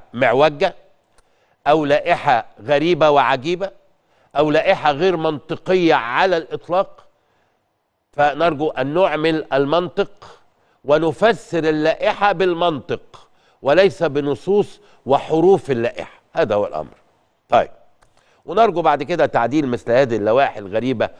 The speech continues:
والعجيبة اللي بيحطها، يعني معرفش ازاي حطوها وليه. يعني ال-، اللي حط البند ده في الجمعية العمومية، حطها في اللائحة الاسترشادية أو غيره أو غيره، يعني ليه؟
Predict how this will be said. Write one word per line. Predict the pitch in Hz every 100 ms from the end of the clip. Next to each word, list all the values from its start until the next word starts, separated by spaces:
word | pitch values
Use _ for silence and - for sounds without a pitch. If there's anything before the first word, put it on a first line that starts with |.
| _ -
والعجيبة | 123 139 92 104 95 120 85 82 _ _ _
اللي | 104 110
بيحطها، | - 107 143 120 113
يعني | 110 98 101
معرفش | 90 117 113 113 92 _ _ _
ازاي | 92 123
حطوها | - 196 - 120 104
وليه. | 110 139 127 90 _ _ _ _ _ _
يعني | 110 110 110
ال-، | 98 _ _
اللي | 113 113
حط | - 185 -
البند | 131 107 156 123
ده | 117 139
في | -
الجمعية | 92 104 104 127
العمومية، | 104 92 98 110 104 90 - - -
حطها | 110 - 135
في | 110 117
اللائحة | 110 135 131 117
الاسترشادية | 101 - 107 - 101 95 123 107
أو | 92 98
غيره | 104 120
أو | 92 92 92
غيره، | 107 95 - _ _ _ _ 110
يعني | 110 123 131
ليه؟ | 175 226 131